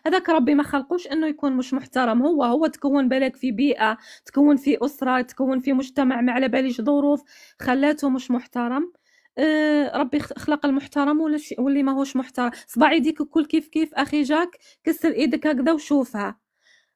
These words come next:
آه، وشوفها هكذا، صباعك الكل راهم قد قد، ماهمش قد قد، وناس ماشي كل كيف كيف. آه، آه، وش راح نقول لك؟ الله يهديني ويهديكم، وبالنهاية كل واحد عنده رأي،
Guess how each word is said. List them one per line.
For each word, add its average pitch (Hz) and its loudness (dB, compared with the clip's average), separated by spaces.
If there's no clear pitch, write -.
آه، - -8
وشوفها 277 2
هكذا، 220 -2
صباعك 285 0
الكل 285 -4
راهم 294 0
قد 254 -6
قد، 277 -2
ماهمش 277 -2
قد - -8
قد، 294 -2
وناس 277 -2
ماشي 262 -4
كل 294 -4
كيف 247 -8
كيف. 214 -12
آه، - -4
آه، - -12
وش 339 -2
راح 311 2
نقول 247 0
لك؟ 240 -6
الله 349 4
يهديني 285 4
ويهديكم، 269 -2
وبالنهاية 302 2
كل 294 2
واحد 294 -2
عنده 254 -2
رأي، 277 -2